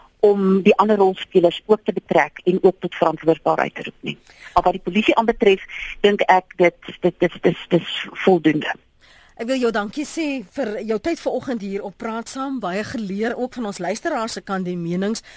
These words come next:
Speaker 2: stof tot nadenke. Ek sit nou en dink aan van die voorstelle wat gemaak is. Baie dankie vir die beskikbaarheid vanoggend, professor. Ons hoop ons kan u in die toekoms weer nader trek.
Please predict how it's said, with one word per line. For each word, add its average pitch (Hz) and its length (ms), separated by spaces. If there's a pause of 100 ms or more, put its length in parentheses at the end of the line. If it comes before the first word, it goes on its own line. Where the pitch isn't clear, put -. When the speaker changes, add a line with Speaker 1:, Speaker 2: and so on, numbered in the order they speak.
(120)
Speaker 2:
stof - 280
tot 214 160
nadenke. 190 640
Ek 226 100
sit - 200
nou 202 120
en 185 100
dink 180 220
aan 196 100
van 190 140
die 190 100
voorstelle 220 460
wat 175 160
gemaak 165 380
is. 226 120 (280)
Baie 262 200
dankie 277 300
vir 349 140
die 311 100
beskikbaarheid 311 640
vanoggend, 220 320
professor. 226 420
Ons 269 140
hoop 202 180
ons 226 80
kan 233 140
u 226 60
in 226 80
die 214 100
toekoms 233 320
weer 226 220
nader 175 400
trek. - 340